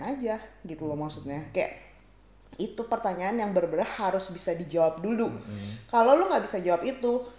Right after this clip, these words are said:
Speaker 1: lu nggak bakalan bisa yakin kalau he is atau she is the one.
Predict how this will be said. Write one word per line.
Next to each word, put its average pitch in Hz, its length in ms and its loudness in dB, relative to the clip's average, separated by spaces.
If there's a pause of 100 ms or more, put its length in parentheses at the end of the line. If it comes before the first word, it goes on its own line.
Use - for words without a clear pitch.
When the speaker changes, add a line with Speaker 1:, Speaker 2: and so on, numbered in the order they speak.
(160)
Speaker 1:
lu 302 80 0
nggak 302 260 6
bakalan 190 460 2
bisa 196 200 -6
yakin 185 400 0
kalau 220 300 0
he 202 220 -10
is 226 120 -6
atau - 160 -4
she 185 220 -8
is 185 140 -10
the 170 100 -6
one. 160 260 -4